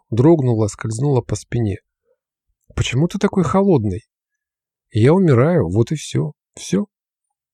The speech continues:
«А тебе? Тебе не страшно?» «Мне?» Я прислушался к своим ощущениям. «Холодно, да, страх.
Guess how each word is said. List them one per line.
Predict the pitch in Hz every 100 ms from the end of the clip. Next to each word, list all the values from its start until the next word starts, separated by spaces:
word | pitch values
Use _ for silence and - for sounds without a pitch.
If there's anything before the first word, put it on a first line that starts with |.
| _ _ _ _ -
«А | 113
тебе? | - 123 135 113 82
Тебе | - 143 165
не | 98
страшно?» | - 117 175 - - 87 _ _ _ -
«Мне?» | 107 104 131 202 - _ _ -
Я | 127 123
прислушался | 127 - 151 135 131 -
к | 120
своим | - 139 127
ощущениям. | 113 131 - 139 120 95 104
«Холодно, | _ - - 175 190 117 110 104
да, | 92 107 120 104
страх. | - - 123 170 -